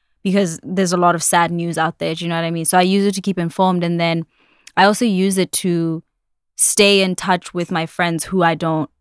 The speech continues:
see, like, a lot, like, who are not in my immediate universe and stuff like that. So, 'cause my, most of my friends live overseas, so I use it to kind of be like, "Oh, what are they up to?" Because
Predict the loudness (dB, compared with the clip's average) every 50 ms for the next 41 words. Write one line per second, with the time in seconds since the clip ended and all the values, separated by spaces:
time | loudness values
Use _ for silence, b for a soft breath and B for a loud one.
0 | _ -2 0 0 0 0 0 -2 -2 -2 -4 -6 -10 -14 _ _ _ _ _ _
1 | _ _ -4 -4 -4 -4 -10 _ _ _ -2 -2 0 2 2 0 0 0 -2 -4
2 | -4 -4 -4 -2 0 2 2 2 4 2 2 2 2 0 -4 -2 -2 -2 -2 -2
3 | -2 -4 -6 -10 _ _ _ _ _ _ _ _ _ _ _ _ _ _ _ -4
4 | 2 4 4 6 6 4 4 2 2 0 -2 -2 -2 -2 -2 -2 -2 -2 -4 -2
5 | -2 -2 -4 -4 -4 -6 -6 -4 -2 -2 -2 -2 -2 -2 -4 -4 -4 -4 -6 -14
6 | -20 _ _ _ _ -4 0 2 2 2 2 4 4 4 4 2 2 0 0 -2
7 | -2 -2 -4 -4 -4 -4 -4 -6 -10 _ _ _ _ _ _ _ _ _ 0 2
8 | 2 2 4 2 0 0 0 -4 -2 0 0 0 0 2 2 2 0 2 0 -2
9 | -2 -2 -4 -4 -4 -4 -4 -6 -4 -4 -4 -4 -4 -4 -4 -4 -4 -4 -4 -2
10 | 0 2 4 4 4 4 2 2 0 0 -2 -2 -4 -6 -2 -4 -2 0 0 0
11 | 0 -2